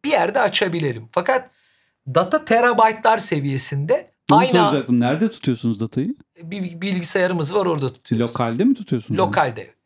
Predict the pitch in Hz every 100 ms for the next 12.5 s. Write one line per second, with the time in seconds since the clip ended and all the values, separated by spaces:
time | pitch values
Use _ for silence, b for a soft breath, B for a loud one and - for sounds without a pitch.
0 | B B 185 180 185 190 196 180 165 165
1 | 190 208 160 156 208 135 123 - - 127
2 | 123 - - - - 190 190 180 160 175
3 | 170 170 156 131 156 131 - 127 127 123
4 | 139 160 139 113 127 190 175 139 110 -
5 | 160 - - - - 131 - 175 208 247
6 | - 214 170 165 147 117 110 - 131 139
7 | 165 107 - - - - - 143 135 139
8 | 113 110 - 104 101 98 - 147 - 165
9 | 147 185 170 151 156 156 139 143 135 123
10 | 104 113 101 175 262 - _ b b -
11 | 247 226 302 285 254 254 240 233 247 240
12 | 339 302 247 285 311